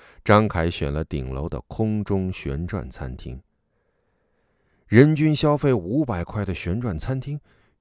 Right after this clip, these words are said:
有没有搞错呀？”这个年份里，这样的消费可谓高到不能再高了。石简心里戚戚，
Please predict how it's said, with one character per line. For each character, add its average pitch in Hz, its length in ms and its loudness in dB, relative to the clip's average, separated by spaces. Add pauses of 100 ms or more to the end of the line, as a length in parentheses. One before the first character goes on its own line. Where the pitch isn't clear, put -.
有 143 100 8
没 147 100 4
有 185 80 6
搞 95 160 -2
错 170 320 -4
呀？” - 200 -14 (1700)
这 156 140 4
个 135 100 4
年 113 240 4
份 123 220 2
里， 78 180 -2 (300)
这 151 100 4
样 135 160 2
的 95 100 2
消 117 280 -2
费 101 220 -2
可 - 200 -8
谓 71 140 -4
高 110 260 -2
到 85 140 -4
不 - 100 -6
能 85 180 -4
再 110 300 -6
高 67 300 -14
了。 69 160 -20 (1200)
石 101 240 0
简 82 240 0
心 92 260 -2
里 69 180 -4
戚 - 260 -10
戚， 92 280 -12